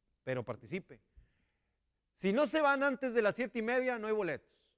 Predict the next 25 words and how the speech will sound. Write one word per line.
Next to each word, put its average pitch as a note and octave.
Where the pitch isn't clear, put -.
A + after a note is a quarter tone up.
Así D3+
de A3
plan. C#3
Si D3+
no G#3
hay C#4
siete B3+
y -
media, C4
tan D3+
tan G3
con G#3
los E3+
boletos. D3
Así E3
nos D#3
los C3+
quedamos. C3+
Así F3+
que G#3
usted A3+
sabe. E3+
Vámonos, G#3
siete A3+
catorce. G#3